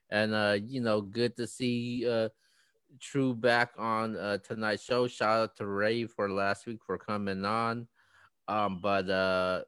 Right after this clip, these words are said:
yeah, man, shout out to everybody that tunes in, supports the show. We got a lot of big things coming up for you guys. Uh, more shows,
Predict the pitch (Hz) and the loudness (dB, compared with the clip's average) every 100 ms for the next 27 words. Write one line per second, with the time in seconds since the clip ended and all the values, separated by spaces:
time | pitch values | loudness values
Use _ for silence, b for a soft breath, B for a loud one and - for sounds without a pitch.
0 | _ - 113 120 120 120 127 127 120 - | _ -4 0 2 0 -2 -4 -6 -12 0
1 | 110 123 139 117 123 127 123 117 113 101 | 2 2 2 0 0 0 0 2 2 0
2 | - 123 117 123 113 120 98 120 117 107 | -2 -6 -6 -8 -8 -6 -6 -2 -2 -2
3 | 107 - 117 120 120 113 110 101 98 110 | -8 -4 -2 -2 -2 0 0 2 2 2
4 | 117 120 117 117 - 120 113 - 120 110 | 2 0 -2 -4 -4 -6 -6 -8 -6 -4
5 | 110 110 107 117 117 113 117 117 113 110 | -2 -2 -4 -4 -4 -2 2 6 6 4
6 | - - b b b b b 113 104 92 | -2 -16 b b b b b 2 2 2
7 | 104 120 120 - 123 117 117 - | 2 2 2 2 2 2 0 -8